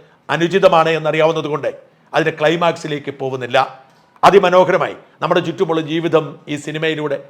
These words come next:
വരച്ചു കാട്ടുകയാണ്. അതിഭാവുകത്വമില്ലാതെ, അതിവിപ്ലവമില്ലാതെ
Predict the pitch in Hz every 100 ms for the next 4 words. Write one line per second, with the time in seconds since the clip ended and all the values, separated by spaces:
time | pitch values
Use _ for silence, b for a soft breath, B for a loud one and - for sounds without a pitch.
0 | _ 135 147 143 151 135 135 127 127 135
1 | 135 - _ - 180 208 135 175 180 175
2 | 160 156 151 160 165 - b b 147 165
3 | 196 180 185 185 180 160 160 156